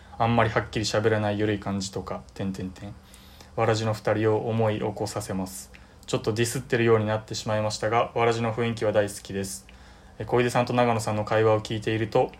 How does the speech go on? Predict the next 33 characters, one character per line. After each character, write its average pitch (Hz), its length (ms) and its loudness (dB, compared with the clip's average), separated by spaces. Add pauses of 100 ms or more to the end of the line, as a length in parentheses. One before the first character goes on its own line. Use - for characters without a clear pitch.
デ 120 80 0
リ 120 120 0
バ 117 120 6
リ 117 80 2
ー 117 40 -2
の 117 80 -2
人 120 200 -10
た 113 100 -4
ち 107 120 -8
の 107 60 -4
日 107 240 -4
常 107 180 0
を 113 140 2
覗 110 260 0
い 104 40 -2
て 110 140 -6
い - 20 -2
る 110 60 -2
よ 107 100 0
う 110 40 0
な 113 100 -2
気 120 80 -8
持 110 120 -2
ち 107 140 -8
に 104 60 -4
な 104 80 0
れ 104 80 -2
て 120 100 -4
楽 104 220 -6
し 101 140 -6
い 92 40 -6
で 92 80 -10
す。 - 240 -14